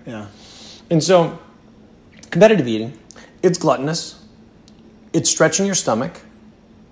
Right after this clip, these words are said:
Speaker 2: Competitive eating, though, like being a deacon, like being a physician, is a profession.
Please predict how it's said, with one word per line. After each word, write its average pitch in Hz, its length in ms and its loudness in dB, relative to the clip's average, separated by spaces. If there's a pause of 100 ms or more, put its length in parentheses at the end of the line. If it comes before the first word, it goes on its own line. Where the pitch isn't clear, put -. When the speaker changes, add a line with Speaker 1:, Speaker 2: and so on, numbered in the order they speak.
(1200)
Speaker 2:
Competitive 208 560 0
eating, 113 340 -6
though, 95 280 -8 (960)
like 127 480 -2 (680)
being 104 200 -4
a 92 60 -8
deacon, 110 480 -8 (400)
like 98 220 -8
being 101 220 -8
a 90 40 -12
physician, 101 640 -8 (1000)
is 107 140 -4
a 107 40 -6
profession. - 540 -12